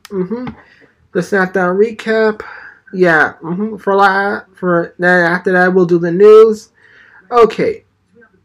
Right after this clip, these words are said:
Owens is the Ultimate Equalizer. What I get from this? Apparently, Sheamus, accompanied by Butch Holland, told Mc-, McIntyre that a twenty-year rivalry forms an unbreakable bond. Sheamus said that no one he would rather go to war with than McIntyre served as the best man at his wedding. McIntyre accepted the offer.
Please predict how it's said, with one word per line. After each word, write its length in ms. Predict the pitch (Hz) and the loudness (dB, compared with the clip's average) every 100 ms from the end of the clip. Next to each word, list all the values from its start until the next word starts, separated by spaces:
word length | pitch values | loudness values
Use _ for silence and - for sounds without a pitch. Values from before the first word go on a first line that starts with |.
| - | 0
Owens 380 | 190 214 220 202 | 6 8 8 4
is 100 | 196 | 0
the 100 | 190 | -2
Ultimate 320 | 180 185 185 | -2 -4 -2
Equalizer. 480 | 214 214 214 214 208 | 0 2 2 2 2
What 80 | 196 | 2
I 80 | |
get 240 | 185 208 208 | 2 0 -2
from 160 | 214 | -4
this? 180 | 208 208 | -2 -2
Apparently, 480 | 214 196 254 269 240 | -4 -4 0 2 2
Sheamus, 380 | 233 254 269 247 | 0 -2 -2 -4
accompanied 380 | 220 226 214 220 | -8 -2 2 2
by 80 | 175 | 2
Butch 380 | 170 214 226 | 2 2 2
Holland, 680 | - - 202 226 247 240 208 - | -4 0 2 4 2 -2 -10 -2
told 320 | 202 208 202 | 4 4 2
Mc-, 180 | 196 180 _ | -8 -12 _
McIntyre 580 | 185 180 185 196 208 208 | -4 -4 -4 -4 -2 -2
that 100 | 190 | -4
a 20 | |
twenty-year 460 | 160 - 202 208 202 | -6 -4 0 4 4
rivalry 460 | 170 170 190 208 190 | 4 0 0 0 -2
forms 300 | - 165 156 | -4 -6 -6
an 100 | 165 | -8
unbreakable 440 | 156 170 170 123 | -8 -8 -8 -12
bond. 560 | - 180 196 208 208 - - - - - - - | -8 -6 -2 -2 -4 -10 -20 -20 -20 -20 -20 -20
Sheamus 360 | - 202 220 214 | -2 2 2 2
said 180 | 202 175 | -2 -2
that 140 | 180 | -2
no 200 | 175 202 | 0 2
one 180 | 208 208 | 4 2
he 80 | 190 | 0
would 140 | 190 | -2
rather 280 | 190 190 190 | -2 0 0
go 160 | 180 | 0
to 100 | 170 | -2
war 460 | 147 151 190 202 202 | -2 0 0 2 -2
with 260 | 180 170 165 | -6 -12 -10
than 160 | 147 | -10
McIntyre 580 | 156 175 180 175 175 160 | -10 -12 -14 -8 -6 -6
served 320 | - 160 156 | -6 -4 -4
as 100 | 147 | -6
the 60 | 165 | -8
best 260 | 151 147 | -8 -8
man 220 | 160 160 160 | -8 -4 -4
at 60 | |
his 100 | 147 | -6
wedding. 460 | 147 196 202 202 220 | -4 0 2 0 -4
McIntyre 540 | 147 170 170 170 165 | -8 -8 -8 -8 -10
accepted 360 | 156 156 - 160 | -10 -12 -12 -2
the 40 | |
offer. 520 | 175 196 202 208 196 | 0 0 0 -2 -2